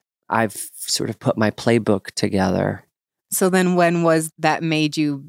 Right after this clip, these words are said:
Speaker 2: be like, did you first move to San Diego?
Speaker 1: No, no, no. I moved to San Francisco.
Speaker 2: You moved to San Francisco.
Speaker 1: Yeah.
Speaker 2: Okay, so why San Francisco?
Speaker 1: 'Cause I had a friend there
Speaker 2: Okay.
Speaker 1: That was it. I was looking to just have an adventure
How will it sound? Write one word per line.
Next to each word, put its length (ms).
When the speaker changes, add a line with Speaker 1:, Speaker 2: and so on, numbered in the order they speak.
Speaker 2:
be 140
like, 260
did 240
you 180
first 400
move 340
to 120
San 240
Diego? 480
Speaker 1:
No, 320
no, 120
no. 320
I 140
moved 160
to 60
San 220
Francisco. 840
Speaker 2:
You 80
moved 120
to 80
San 180
Francisco. 520
Speaker 1:
Yeah. 200
Speaker 2:
Okay, 200
so 160
why 460
San 160
Francisco? 720
Speaker 1:
'Cause 140
I 60
had 160
a 40
friend 300
there 380
Speaker 2:
Okay. 300
Speaker 1:
That 160
was 160
it. 260
I 300
was 580
looking 680
to 120
just 360
have 320
an 80
adventure 600